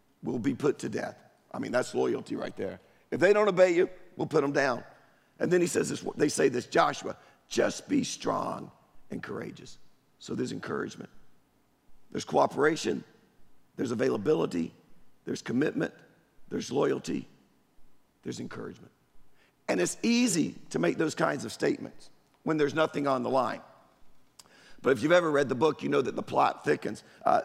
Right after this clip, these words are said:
up to this point, it's been fun and games. When they were ready to cross the Jordan River, it opened up, they walked across. Nobody's had to fight yet. But immediately as they begin to move into the promised land, they're confronted with the city of Jericho. And you may w-, wonder, what's the big deal about Jericho? Well, for starters,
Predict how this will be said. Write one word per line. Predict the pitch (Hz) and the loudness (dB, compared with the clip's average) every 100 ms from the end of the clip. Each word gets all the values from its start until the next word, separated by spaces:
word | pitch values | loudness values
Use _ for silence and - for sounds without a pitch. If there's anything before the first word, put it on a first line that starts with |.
| - | 4
up | - - | 4 4
to | 190 | 4
this | 185 - | 2 2
point, | - 160 | 0 2
it's | 139 | 0
been | 120 139 | -2 -2
fun | 156 139 | -2 -2
and | 127 | -2
games. | 113 - - - _ _ _ - - - _ - | -4 -8 -16 -20 _ _ _ -20 -20 -20 _ -2
When | 175 | 4
they | 165 | 4
were | 160 | 6
ready | 185 180 | 6 6
to | 165 | 4
cross | - 165 - | 4 4 4
the | |
Jordan | 151 170 160 156 | 2 4 4 4
River, | 156 151 - - | 4 4 0 0
it | 147 | 2
opened | 160 156 143 147 | 4 4 4 4
up, | 143 | 4
they | - | 0
walked | 110 123 - | 0 0 0
across. | - - 104 - - | -4 -2 -2 -2 -2
Nobody's | 151 180 185 160 156 | 2 6 6 4 2
had | 143 135 | 2 0
to | |
fight | 135 - - - | -2 2 2 0
yet. | 123 87 - - - _ - | -4 -6 -8 -16 -20 _ -2
But | 156 | 2
immediately | 156 196 214 208 - 160 | 4 6 4 4 4 4
as | 147 | 4
they | - | 2
begin | 139 123 160 | 0 2 0
to | 151 | 2
move | 156 165 | 4 4
into | 143 - | 2 -2
the | - | -2
promised | - 156 139 - | 0 0 0 -6
land, | - - - - _ _ _ _ _ _ _ - _ - - - | -8 -8 -10 -16 _ _ _ _ _ _ _ -20 _ -20 -12 -4
they're | - | -2
confronted | 156 - 156 156 - - | -2 0 0 0 -2 -2
with | 123 | -2
the | 117 | -2
city | - 127 - | 0 0 0
of | - | -2
Jericho. | 120 123 - - - - - | -2 -2 -4 -8 -10 -16 -8
And | - 151 | 0 2
you | |
may | 160 147 | 4 4
w-, | 139 147 | 4 0
wonder, | - 139 135 | 2 0 2
what's | 127 143 | 2 0
the | - | -2
big | - 160 | -2 0
deal | - 131 | 0 0
about | 117 104 - | 0 0 -2
Jericho? | 135 139 131 - 107 | -2 -2 0 -2 0
Well, | 135 131 | 0 -2
for | - | -4
starters, | - - - 131 | 0 2 2 -2